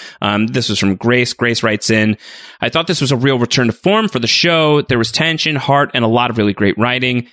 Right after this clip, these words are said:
Not that last week's episode was bad, but they had a lot of setup to do for the season, and I thought this episode felt really lived in.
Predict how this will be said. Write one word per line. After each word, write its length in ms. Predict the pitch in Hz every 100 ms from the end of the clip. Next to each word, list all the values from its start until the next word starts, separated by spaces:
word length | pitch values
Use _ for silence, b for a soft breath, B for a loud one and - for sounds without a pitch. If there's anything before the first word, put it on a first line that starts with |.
| _
Not 140 | 139 160
that 120 | 123
last 260 | 139 139 131
week's 180 | 120
episode 280 | 117 110 107
was 160 | 107 107
bad, 320 | 139 139 143
but 120 | 127
they 80 | 113
had 100 | 113
a 60 | 113
lot 180 | 131
of 80 | 147
setup 300 | - 143 139
to 100 | -
do 120 | 127
for 100 | 117 117
the 60 | 113
season, 440 | - 113 110 110
and 140 | 104
I 80 | 104
thought 320 | 98 113 117
this 160 | - 117
episode 340 | 110 104 110
felt 220 | - 110 -
really 260 | 107 110 101
lived 540 | 107 110 151 131 113
in. 320 | 65 78 69